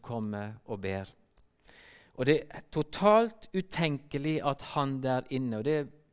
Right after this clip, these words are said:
viser jo Jesus også, det er totalt utenkelig at han der inne skulle komme med dumme unnskyldninger og si at nå er vi i seng og døra er låst, og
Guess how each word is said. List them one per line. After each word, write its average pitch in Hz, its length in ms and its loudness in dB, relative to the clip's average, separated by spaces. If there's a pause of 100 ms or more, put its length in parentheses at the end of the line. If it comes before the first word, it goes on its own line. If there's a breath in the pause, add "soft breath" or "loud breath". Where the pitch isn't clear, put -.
(140)
viser 147 400 -4
jo 135 140 -2
Jesus 131 240 -4
også, 123 100 -2
det 135 120 -2
er 165 120 -10
totalt 185 640 0
utenkelig 135 680 -4
at 127 160 -4
han 139 180 -4
der 127 140 -2 (100)
inne 127 240 -4
skulle 117 400 -4 (880)
komme 139 240 -2
med 139 200 2 (240 loud breath)
dumme 151 720 2
unnskyldninger 127 600 -2
og 131 80 -2
si - 160 -2
at - 160 -2
nå 143 140 -2
er 143 80 -4
vi 147 100 -2
i 143 80 -6
seng 139 460 -2
og 139 80 -6
døra 143 260 0
er 135 80 -2
låst, 131 460 -6
og 131 120 0